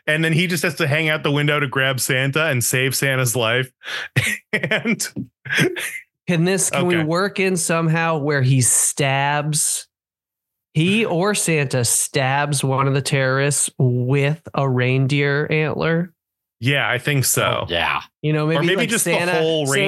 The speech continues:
Speaker 1: reindeer.
Speaker 2: has been, like, traumatized so much, he's, like, holding one of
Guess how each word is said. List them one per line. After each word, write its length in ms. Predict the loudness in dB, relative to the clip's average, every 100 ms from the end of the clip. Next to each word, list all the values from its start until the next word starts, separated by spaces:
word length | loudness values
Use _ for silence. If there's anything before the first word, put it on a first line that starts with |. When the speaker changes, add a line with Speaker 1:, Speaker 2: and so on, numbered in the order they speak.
| 0
Speaker 1:
reindeer. 80 |
Speaker 2:
has 260 | 0 0 -2
been, 200 | 0 0
like, 160 | 0 0
traumatized 680 | -2 -2 0 -2 0 0 0
so 180 | 0 0
much, 300 | 0 0 -2
he's, 180 | 0 0
like, 160 | 0
holding 600 | 0 -2 0 0 0 0
one 280 | -2 -2
of 60 | 0